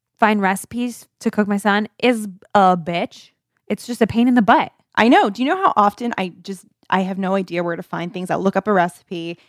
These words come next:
Speaker 2: and there's, like, a weird, unique ingredient and I have no idea what aisle it's in. I literally have had to Google, like, "What aisle is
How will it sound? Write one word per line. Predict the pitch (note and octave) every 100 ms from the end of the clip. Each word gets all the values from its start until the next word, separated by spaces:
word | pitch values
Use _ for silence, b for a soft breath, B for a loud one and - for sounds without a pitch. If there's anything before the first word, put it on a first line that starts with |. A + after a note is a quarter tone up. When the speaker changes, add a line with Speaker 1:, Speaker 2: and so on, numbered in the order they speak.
| -
Speaker 2:
and | E3+
there's, | E3 E3+
like, | D3+ D3+ _ -
a | E3+
weird, | E3+ F#3+ G3+ G#3
unique | A#3 G#3+ G#3+
ingredient | G3+ E3+ D#3+ E3+
and | -
I | D#3+
have | E3+
no | F3
idea | G3+ G#3 - F3+ F3+
what | F3 -
aisle | D3+ F3 E3+
it's | -
in. | E3+
I | E3 F#3+
literally | G3+ G#3+ B3
have | C4
had | G#3+ -
to |
Google, | G3 E3 F#3+ F#3 D3+ E3+ b
like, | F3 - _ _
"What | G#3+ E4+ -
aisle | A3+ D4 F4+ F#3 E3
is | - F#3 F3+